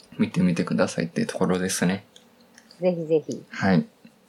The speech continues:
Speaker 1: まあ、一週間はだいたいその準備とか、その読書の内容をまとめたりとかしないとダメだなって思ってたんで、その辺の準備で時間かけてたって感じですかね。
Speaker 2: うん。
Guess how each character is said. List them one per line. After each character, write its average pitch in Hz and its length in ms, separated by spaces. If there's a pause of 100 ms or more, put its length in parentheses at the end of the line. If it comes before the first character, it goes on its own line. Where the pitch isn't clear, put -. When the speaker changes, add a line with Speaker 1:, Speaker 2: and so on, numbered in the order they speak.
(420)
Speaker 1:
ま 139 240
あ、 - 60
一 - 120
週 147 200
間 82 200
は 78 200
だ 95 160
い 117 80
た 127 140
い 131 120
そ - 140
の 98 160
準 113 160
備 87 160
と - 100
か、 92 340 (160)
そ - 160
の 123 120
読 165 180
書 - 100
の 92 80
内 92 140
容 95 80
を - 20
ま 110 120
と 131 100
め 107 100
た 85 120
り 82 60
と - 100
か - 120
し - 140
な 117 80
い 117 60
と 90 100
ダ 87 100
メ 95 100
だ 92 100
な 104 100
っ 120 80
て - 60
思 80 140
っ - 20
て - 100
た 85 120
ん 87 100
で、 90 240
そ - 160
の 151 80
辺 143 260
の 127 300
準 127 220
備 85 180
で - 240
時 - 100
間 87 160
か - 140
け - 80
て - 100
た 82 120
っ - 60
て - 120
感 82 180
じ 82 140
で - 80
す - 100
か - 80
ね。 127 160 (720)
Speaker 2:
う 208 100
ん。 254 540